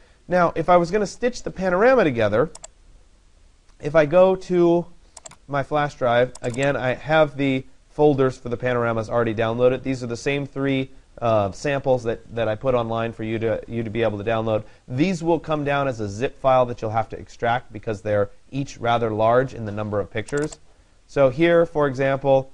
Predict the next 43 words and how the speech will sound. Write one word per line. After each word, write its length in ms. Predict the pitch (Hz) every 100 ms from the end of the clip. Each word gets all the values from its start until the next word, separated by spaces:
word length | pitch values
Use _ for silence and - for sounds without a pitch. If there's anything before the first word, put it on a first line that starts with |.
| - -
is 260 | 127 123 -
the, 380 | 127 120 120 -
uh, 480 | 113 107 101 98 -
Angora 360 | 123 117 120 120
Peak 260 | - 147 -
file. 480 | 147 139 139 143 - - -
And 120 | 120 139
you 80 |
can 140 | 135 135
see 240 | - 208
that 140 | 180 160
as 160 | 147
I 80 | 147
go 180 | 135 135
through 260 | - 208 214
here 280 | 156 139
and 100 | 135
I 100 | 123
look 300 | 123 151 180
at 200 | 123 107
it, 180 | 113 131 - - -
right, 260 | 131 139 -
I 100 | 135
have 360 | 135 151 143 -
a 100 | 131
set 280 | - 175 170
of 140 | 151
images 460 | 160 156 147 156 139
that 120 | 139
go 140 | 139
straight 340 | 135 - 147 156
around. 360 | 143 123 123
There's 240 | 123 120 110
one, 340 | 127 135 135
two, 400 | 131 135 131 127 127
three, 320 | 123 123 123 -
four, 340 | - 110 113 113
five, 460 | - 98 101 98 - -
six, 480 | - - 117 104 - -
seven, 440 | - 104 101 101 -
eight, 260 | 98 98 - _ _ -
nine, 300 | 104 98 -
ten, 300 | - 147 143